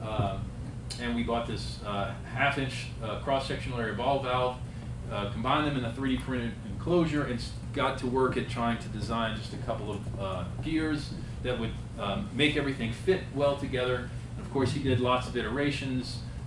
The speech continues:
The, uh, the ball valve, we just took the manual control off of it and, uh, kind of reverse engineered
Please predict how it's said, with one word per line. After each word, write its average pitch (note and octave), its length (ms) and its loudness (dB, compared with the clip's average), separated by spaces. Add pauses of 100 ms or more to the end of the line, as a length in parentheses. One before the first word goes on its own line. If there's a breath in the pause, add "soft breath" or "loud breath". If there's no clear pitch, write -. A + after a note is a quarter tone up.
The, A2 200 -2
uh, G2 200 2
the - 320 -6
ball A#2+ 220 4
valve, A#2 280 4
we A#2 60 0
just A#2 260 -4
took C#3 160 -2
the A#2 80 -4
manual A#2 460 2
control A#2 480 0
off A2+ 180 2
of A2+ 120 -2
it G#2 140 0 (120)
and, G2 240 -4
uh, G2 280 0 (120)
kind A#2 120 -2
of G#2 100 -2
reverse A#2 340 0
engineered A#2 580 2